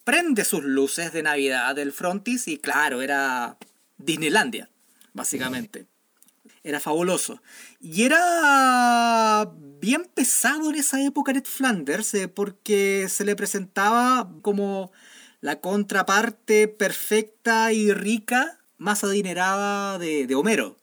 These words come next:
O sea, a Homero le salía todo mal, y Flanders era el vecino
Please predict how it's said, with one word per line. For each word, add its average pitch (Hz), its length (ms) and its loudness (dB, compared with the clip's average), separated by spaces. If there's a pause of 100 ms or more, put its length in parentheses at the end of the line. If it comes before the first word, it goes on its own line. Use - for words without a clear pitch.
O - 40 -16
sea, 143 160 -6
a 123 40 -4
Homero 151 260 -6
le 160 80 -4
salía 160 340 -4
todo 202 300 -2
mal, 208 360 0 (340)
y 160 120 -6
Flanders 208 800 0
era 170 200 -4
el 170 160 -4
vecino 185 680 -4